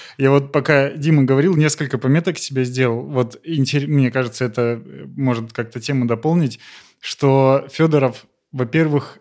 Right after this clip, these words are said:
э, м, если мы говорим про российских зрителей, то Федорова, вот его почти не видели. То есть мы в Самограновом обсуждаем Федорова, потому что нам хоккей гиперинтересен. А болельщики, которые воспринимают, э, ну, с-,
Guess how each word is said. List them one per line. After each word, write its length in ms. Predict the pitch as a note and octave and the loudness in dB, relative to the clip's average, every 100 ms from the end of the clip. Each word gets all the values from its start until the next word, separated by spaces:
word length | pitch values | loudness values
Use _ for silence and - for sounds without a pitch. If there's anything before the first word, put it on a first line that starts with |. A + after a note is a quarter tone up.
| _ | _
э, 260 | C3+ B2 B2 | -4 -2 -2
м, 180 | B2 D3 | -2 -4
если 340 | D#3 C#3+ - | -4 -4 -2
мы 80 | C#3 | -2
говорим 300 | C3+ C#3 C#3+ | 0 0 0
про 380 | B2 B2+ B2+ B2+ | -2 -2 -2 -2
российских 520 | B2 B2 D3 C3 A#2+ | -2 -4 -8 -8 -6
зрителей, 460 | A#2 D3+ F#3 D#3 A#2+ | -4 -4 -4 -6 -6
то 180 | A2+ A#2 | -6 -10
Федорова, 580 | A2+ D3+ F3+ C3 A#2+ B2 | -6 -2 0 0 -4 -8
вот 280 | C#3+ B2 A#2 | -10 -8 -6
его 140 | B2+ B2+ | -8 -6
почти 320 | B2+ - C3 | -8 -6 -4
не 120 | C3 | -2
видели. 440 | C#3+ A#2+ A2 A2+ - | -4 -6 -8 -10 -12
То 80 | A2+ | -10
есть 180 | A2 | -6
мы 180 | C3 C#3 | -2 0
в 40 | C3 | 0
Самограновом 720 | - C3 A#2+ C#3+ D3+ C#3 A#2+ | -4 -4 -2 0 0 0 -2
обсуждаем 400 | - B2 B2+ A2+ | -4 -4 -4 -4
Федорова, 440 | D3 E3+ D3 B2+ | -6 -4 -2 -2
потому 300 | A2 A#2+ B2+ | -4 -6 -6
что 140 | A#2 | -6
нам 140 | C3+ B2+ | -8 -6
хоккей 460 | A#2+ A2 D#3 C#3+ - - - | -8 -6 -4 -6 -10 -20 -6
гиперинтересен. 1080 | C#3 C#3 C3 A#2 G#2+ A#2 A2 G#2+ - D#2 - - - _ | -4 -2 -2 -2 -4 -6 -6 -8 -12 -14 -16 -20 -20 _
А 240 | B2+ B2 B2 | -2 2 2
болельщики, 640 | C3 C3 D3+ D#3+ C#3 B2+ | 2 2 2 -2 -6 -8
которые 320 | A#2 A#2 B2 | -8 -6 -4
воспринимают, 760 | A#2+ - B2 B2 C3+ C3+ A2+ - _ _ | -4 -6 -4 -2 0 2 0 -4 _ _
э, 640 | C#3 A#2+ A#2+ A#2 A2+ A#2+ - _ | -6 -4 -2 -2 -4 -8 -12 _
ну, 320 | D#3 B2+ - - | -4 -4 -4 -12
с-, 160 | C3 | -12